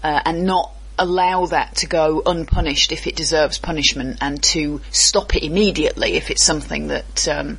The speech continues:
needs to be stopped. Her attack on Bud is entirely understandable. The way she does it is all she has. She's, doesn't have the use of her legs at that point. She's got the knife she got off the trucker, that's it, and she's got the door. She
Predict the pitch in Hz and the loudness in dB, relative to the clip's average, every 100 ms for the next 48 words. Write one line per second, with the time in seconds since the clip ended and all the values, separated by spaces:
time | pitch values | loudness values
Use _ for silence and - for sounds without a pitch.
0 | - 175 156 - 123 143 - 170 - - | -8 -6 -2 -2 -2 -2 0 2 0 -4
1 | - - - - 208 226 220 214 208 208 | -10 -10 -8 -2 2 4 4 4 4 0
2 | - - 196 - 233 233 - 247 240 202 | -2 -4 -2 0 2 0 -2 -2 0 2
3 | 202 208 233 - 208 190 190 - - - | 2 2 2 0 0 2 0 -6 -16 -18
4 | - 190 190 175 - 226 240 254 247 208 | -8 -6 -6 -6 -4 0 2 2 0 0
5 | 185 - 165 143 - 147 196 - - - | 0 0 -2 -6 -6 -8 -8 -12 -16 -16
6 | - 185 170 214 240 - 233 233 226 247 | -2 0 2 2 2 0 2 2 2 2
7 | 277 - 185 180 - 220 214 - 180 165 | 0 0 -2 -2 0 2 2 0 0 0
8 | 143 165 214 - - 190 - 190 214 233 | 2 2 2 2 2 -2 -6 0 0 2
9 | 202 196 190 175 165 165 160 151 135 180 | 0 0 0 0 0 0 0 0 0 -4
10 | - 143 - - 151 165 180 - - 170 | -6 -6 -2 -4 -2 -4 -4 -2 -4 -4
11 | 190 233 226 190 185 175 - 170 - 170 | -2 0 0 0 0 -2 -4 -6 -4 -4
12 | - 160 156 165 - - 156 - - 165 | -4 -4 0 -2 -2 -6 -6 -4 -4 -2
13 | - 165 - 151 170 156 165 127 - - | -2 0 0 -2 -2 2 2 4 0 -4
14 | - - - - - - - - - 202 | -10 -10 -10 -14 -14 -16 -4 0 2 0
15 | 180 175 175 | -2 -6 -8